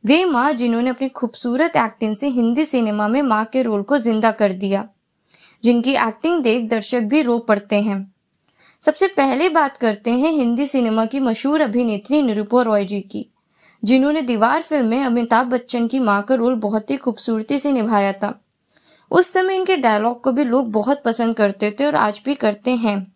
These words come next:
साल उन्नीस सौ पचास में जन्मी फरीदा जलाल जी, जिन्होंने बॉलीवुड की सबसे हिट मूवी दिलवाले दुल्हनिया ले जाएंगे में काजोल की माँ का रोल किया। यही नहीं, टीवी और बड़े पर्दे पर अपने साइड रोल से भी दर्शकों का मन जीतती रहीं।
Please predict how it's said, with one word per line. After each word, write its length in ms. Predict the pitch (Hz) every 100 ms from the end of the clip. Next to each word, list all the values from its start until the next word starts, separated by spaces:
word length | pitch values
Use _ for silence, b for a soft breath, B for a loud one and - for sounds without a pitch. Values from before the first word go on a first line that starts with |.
| _ _ _ _ _ -
साल 240 | - 285 269
उन्नीस 320 | 269 294 349
सौ 60 |
पचास 440 | 392 311 - 240 220
में 120 | 269
जन्मी 360 | 220 208 208 254
फरीदा 400 | 247 220 208 233
जलाल 420 | 220 208 240 294
जी, 240 | 233 214
जिन्होंने 400 | 254 226 214 226 220
बॉलीवुड 480 | 214 208 269 302
की 120 | - 302
सबसे 320 | 226 - 247
हिट 260 | 247 302
मूवी 360 | 285 226 202 240
दिलवाले 460 | 220 220 208 202 254
दुल्हनिया 400 | 262 254 220 233
ले 200 | 208 208
जाएंगे 440 | 202 208 202 196 202
में 180 | 233
काजोल 440 | 277 220 208 254 277
की 140 | 320
माँ 160 | 285 214
का 140 | 208
रोल 260 | 262 226 202
किया। 300 | 202 196 196 - _ B B B B
यही 280 | 302 359 359
नहीं, 220 | 254 220
टीवी 340 | - 269 302
और 120 | 349
बड़े 240 | 262 240 254
पर्दे 340 | 254 220 208 214
पर 180 | 262
अपने 220 | 247 240 247
साइड 340 | 220 226 247
रोल 140 | 247 208
से 140 | 220
भी 120 | 214
दर्शकों 440 | 240 208 233 220 233
का 120 | 294
मन 240 | 269 226
जीतती 400 | 208 214 196 214
रहीं। 180 | 202 208